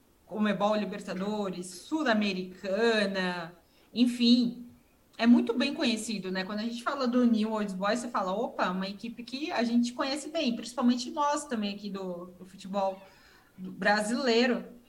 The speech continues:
E tem a época do Escoco, que jogou muita bola, enfim, tem o Bielsa, né, que nem precisa falar muito,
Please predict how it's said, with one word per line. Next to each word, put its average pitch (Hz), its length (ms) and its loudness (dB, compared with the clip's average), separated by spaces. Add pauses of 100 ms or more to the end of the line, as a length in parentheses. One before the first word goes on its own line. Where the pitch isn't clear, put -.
(420)
E 208 680 -2
tem 240 140 2
a 226 140 4
época 226 260 -2
do 208 100 -2
Escoco, 233 800 -2
que 214 140 -10
jogou 202 360 -4
muita 226 720 4
bola, 196 800 2
enfim, 214 500 0
tem 233 100 -2
o 233 160 -4
Bielsa, 220 1080 -2
né, 180 180 -10
que 190 160 -8
nem 208 200 -2
precisa 240 600 -6
falar 226 340 0
muito, 202 480 -4